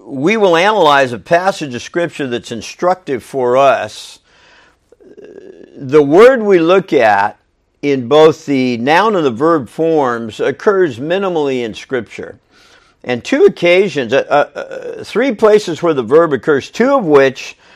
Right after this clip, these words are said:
uh, need to be qualified. We need to say some qualifying things about them. And the third one, we'll spend some time on tonight, hopefully, uh, answer some questions for you. There are questions that arise,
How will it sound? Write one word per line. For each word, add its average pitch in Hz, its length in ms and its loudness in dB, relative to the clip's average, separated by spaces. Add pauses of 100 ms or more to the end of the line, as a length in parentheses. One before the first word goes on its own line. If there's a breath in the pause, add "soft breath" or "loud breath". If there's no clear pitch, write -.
(560 soft breath)
uh, 151 600 6
need 196 220 0
to 214 40 -4
be 196 120 -2
qualified. 170 800 2 (160)
We 135 140 -8
need 156 160 -4
to 135 60 -8
say 143 200 -2
some 131 180 -8
qualifying 135 600 2
things 117 240 -6
about 113 420 2
them. 82 160 -12
And 101 160 -8
the 104 80 -6
third 202 420 4
one, 120 280 -2
we'll 123 120 -2
spend 135 320 -4
some 107 180 -12
time 156 380 0
on 117 240 -4
tonight, 123 540 -6
hopefully, 110 540 -6 (420 soft breath)
uh, 110 400 2
answer 120 380 -4
some 107 180 -12
questions 113 500 -2
for 104 280 -4
you. 98 80 -4
There 117 160 2
are 123 60 2
questions 127 440 0
that 131 120 2
arise, 147 680 4